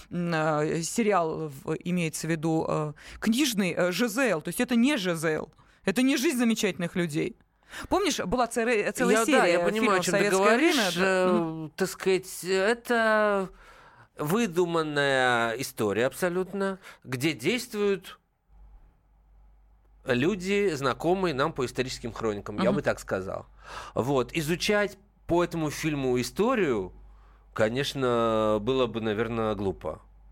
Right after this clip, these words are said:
Speaker 2: Вот. И проблема совершенно не в этом. А,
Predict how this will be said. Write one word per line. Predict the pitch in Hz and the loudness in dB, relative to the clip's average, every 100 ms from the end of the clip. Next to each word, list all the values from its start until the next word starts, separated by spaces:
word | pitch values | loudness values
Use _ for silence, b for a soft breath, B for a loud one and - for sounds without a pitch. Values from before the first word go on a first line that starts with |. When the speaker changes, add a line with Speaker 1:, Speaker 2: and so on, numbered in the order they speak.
| - - - B B - | -20 -20 -18 B B -4
Speaker 2:
Вот. | 123 156 113 | 0 0 -2
И | 143 143 | -4 -2
проблема | 165 156 208 208 | 0 0 0 -2
совершенно | - 165 - 156 | -4 -4 -2 -2
не | 147 | 0
в | 131 | 0
этом. | 107 - 95 98 - B B B B B | 0 -2 -10 -14 -18 B B B B B
А, | - 123 127 123 123 120 117 110 107 107 | 2 4 6 4 4 4 4 2 0 -4